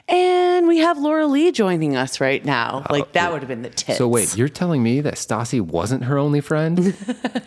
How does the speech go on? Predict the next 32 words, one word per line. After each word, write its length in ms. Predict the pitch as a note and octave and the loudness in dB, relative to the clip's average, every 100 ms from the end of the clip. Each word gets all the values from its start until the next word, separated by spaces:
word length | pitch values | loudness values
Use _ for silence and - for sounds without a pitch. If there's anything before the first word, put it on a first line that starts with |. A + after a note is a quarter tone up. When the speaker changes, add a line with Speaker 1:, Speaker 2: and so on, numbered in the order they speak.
| C4 | 0
Speaker 2:
Is 120 | C#3+ | 0
that 340 | D#3+ G3+ F3+ | 0 -2 -2
true? 480 | E3+ C4 D3 D4 F#4 F#4+ E4 - - - | 0 2 4 4 4 2 -4 -4 -4 0
Oh 140 | F3+ | 2
my 180 | A#2 D#2+ | 2 0
goodness. 440 | D#2+ D3+ F#3+ F3+ | 2 2 2 -2
Who 160 | - F#3+ | 2 4
would 120 | G#3 | 4
have 140 | F3+ D#3 | 4 2
thought? 360 | G3+ C4 - - - - - - - B2+ | 0 0 -2 -6 -16 -16 -18 -20 -10 -4
It's 140 | C#3 | -2
Speaker 1:
Yeah. 340 | C#3 B2 B2+ D3+ | 0 0 0 -2
Laura 300 | E3+ G3+ B3 | -2 0 0
Lee 140 | A3 | 0
had 160 | G3+ F#3 | 0 -2
a 40 | |
key 200 | - E3 | -4 -6
to 60 | D3+ | -2
my 100 | C3+ | -2
apartment, 540 | A2+ - - - - | -4 -4 -6 -8 -8
guys. 280 | B2+ B2 - | -6 -6 -2
We 120 | C#3 | 0
were 140 | B2+ C3 | 0 -2
friends. 500 | - - - - - - - - - - | -6 -6 -10 -10 -14 -18 -20 -20 -18 -4
And 200 | G3+ G#3+ | 0 2
Luke, 320 | A3+ A3 - - | 2 0 -6 -4
what 300 | F#3 C4 E4 | 0 0 2
would 220 | D4+ F#3+ | 0 0
you 640 | F#3+ G3+ F3+ E3 D#3 D#3+ _ - | 0 2 2 2 -2 -6 _ -2
ask 340 | D3+ E3 - | -2 -2 -2
Laura 240 | D3 D3 C3+ | 0 0 -2
Lee 380 | C#3+ - - | -8 -10 -10